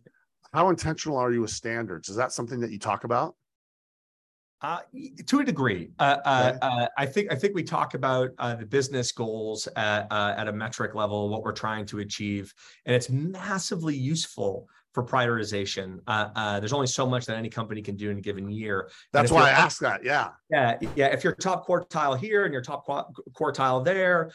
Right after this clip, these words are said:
Speaker 2: you know, what's the unified strategy across all departments gonna be to improve this and improve that so that we're aces across the board? Our C E O, Vishal, is always really focused on, on, on leading, uh, uh, that way. Um, within sales, we talk about the bar.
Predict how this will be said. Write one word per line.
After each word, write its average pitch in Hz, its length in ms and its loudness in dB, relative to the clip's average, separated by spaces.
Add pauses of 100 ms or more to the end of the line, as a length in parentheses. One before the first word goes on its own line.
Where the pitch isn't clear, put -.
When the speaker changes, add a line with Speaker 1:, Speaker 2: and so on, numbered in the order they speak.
(220)
Speaker 2:
you 131 80 0
know, 131 100 4
what's 147 200 -2
the 147 280 2
unified 135 640 -2
strategy 113 500 -2
across 107 280 -4
all 123 100 2
departments 113 460 -4
gonna 104 160 -2
be 104 160 -4
to 101 120 -8
improve 101 360 -8
this 104 260 0
and 98 80 -4
improve 98 320 -10
that 95 260 -4
so - 120 -6
that 104 120 2
we're 101 200 2 (260)
aces 117 380 0
across 101 340 -4
the 110 80 -6
board? 98 400 -4 (220)
Our 104 80 0
C 127 260 2
E 117 120 2
O, 104 100 0
Vishal, 101 360 -2
is 95 80 -6
always 95 300 -6
really 98 140 -6
focused 98 480 -8
on, 92 260 -6
on, 95 260 -10
on 98 220 -8
leading, 92 380 -10 (400)
uh, 98 240 0
uh, 95 240 -4
that 92 240 -4
way. 92 320 -6 (520)
Um, 98 580 -2
within 165 320 4
sales, - 480 -2
we 120 80 -2
talk 113 280 -4
about 107 360 -2
the 101 80 -12
bar. 127 500 -2